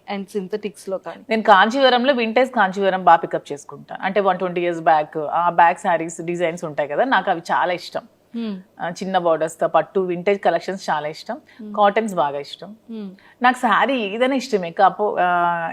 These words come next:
Speaker 2: క్లాత్ బాగుండాలి, కంఫర్ట్గా ఉండాలి, క్వాలిటీగా ఉండాలి, శారీస్ ఏదైనా ఇష్టం.
Speaker 1: అంతే.
Speaker 2: Hmm.
Speaker 1: స్టోర్కి వచ్చేటప్పుడు చాలా మంది ఆర్టిస్ట్ని మీరు ఇన్వైట్ చేశారు, and వాళ్ళు ఏ kind of సారీస్ని ఎక్కువగా పిక్ చేసుకుంటూ ఉంటారు?
Speaker 2: నేను సా-, ఎవరిని ఇన్వైట్ చేయలేదు ఇంతవరకు.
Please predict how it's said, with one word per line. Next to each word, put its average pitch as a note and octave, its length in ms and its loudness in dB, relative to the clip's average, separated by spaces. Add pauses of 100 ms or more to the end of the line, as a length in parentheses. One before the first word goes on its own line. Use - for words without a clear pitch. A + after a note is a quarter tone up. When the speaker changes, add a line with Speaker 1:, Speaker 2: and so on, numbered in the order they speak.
(100)
Speaker 2:
క్లాత్ G#3 540 6
బాగుండాలి, F#3+ 540 6
కంఫర్ట్గా G3 520 0
ఉండాలి, E3+ 320 2
క్వాలిటీగా F#3+ 540 4
ఉండాలి, E3+ 340 0
శారీస్ F3+ 340 -2
ఏదైనా D#3+ 240 -8
ఇష్టం. - 240 -20 (240)
Speaker 1:
అంతే. G3+ 200 -12 (160)
Speaker 2:
Hmm. E3+ 200 -16
Speaker 1:
స్టోర్కి D4+ 380 8
వచ్చేటప్పుడు C#4 440 -2
చాలా A#3+ 300 2
మంది C4+ 300 -2
ఆర్టిస్ట్ని A#3+ 520 0
మీరు A3+ 180 -4
ఇన్వైట్ G3+ 380 -4
చేశారు, F3+ 400 -6 (480)
and B3+ 120 0
వాళ్ళు B3+ 260 6
ఏ C4 120 4
kind C#4 240 2
of C#4 80 2
సారీస్ని A#3 440 2
ఎక్కువగా G#3 240 -6
పిక్ G3 280 -10
చేసుకుంటూ F3 380 -10
ఉంటారు? E3+ 360 -20 (140)
Speaker 2:
నేను A3+ 120 0
సా-, G3+ 280 0
ఎవరిని F#3 460 4
ఇన్వైట్ A#3 360 2
చేయలేదు F3+ 240 4
ఇంతవరకు. D#3 600 -2